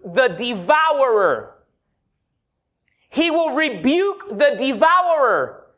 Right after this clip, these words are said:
And your trees will not be sterile. They will produce fruit.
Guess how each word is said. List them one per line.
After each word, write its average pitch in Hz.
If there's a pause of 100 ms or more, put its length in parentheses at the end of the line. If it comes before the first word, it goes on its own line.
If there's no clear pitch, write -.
(360)
And 320
your 330
trees 330 (100)
will 311
not 349
be 349
sterile. 320 (180)
They 359
will 339
produce 339
fruit. -